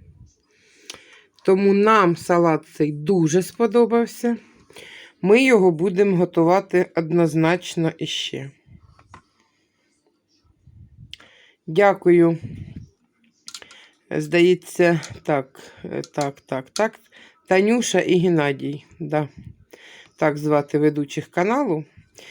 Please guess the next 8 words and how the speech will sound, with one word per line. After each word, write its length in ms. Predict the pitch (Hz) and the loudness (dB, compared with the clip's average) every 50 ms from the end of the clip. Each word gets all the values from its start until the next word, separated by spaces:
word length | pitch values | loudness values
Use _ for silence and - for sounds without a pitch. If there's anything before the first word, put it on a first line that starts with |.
| - - _ _ | -20 -20 _ _
де 180 | - 147 160 156 | 0 2 4 4
я 120 | 156 156 | 4 4
бачила 480 | 151 156 151 143 - - 160 147 147 151 | 2 0 -2 -2 -2 -2 -2 -2 0 -2
цей 280 | 147 - - 156 147 | -4 -2 0 0 0
рецепт. 680 | 139 147 156 - - - 139 131 - _ _ - - - _ _ - _ _ _ _ _ _ _ - - _ _ _ _ _ _ _ _ - - - - - _ _ _ _ _ _ _ _ - | 0 -2 -6 -6 -6 -6 -6 -6 -8 _ _ -20 -20 -20 _ _ -20 _ _ _ _ _ _ _ -20 -20 _ _ _ _ _ _ _ _ -20 -20 -20 -20 -20 _ _ _ _ _ _ _ _ -8
Я 280 | 156 156 190 185 180 | -2 2 2 4 4
назву 460 | 175 170 165 160 151 160 156 165 170 | 4 4 2 2 0 -2 0 0 2
його, 480 | 165 156 156 156 143 156 156 151 147 | 2 4 4 4 4 2 2 2 0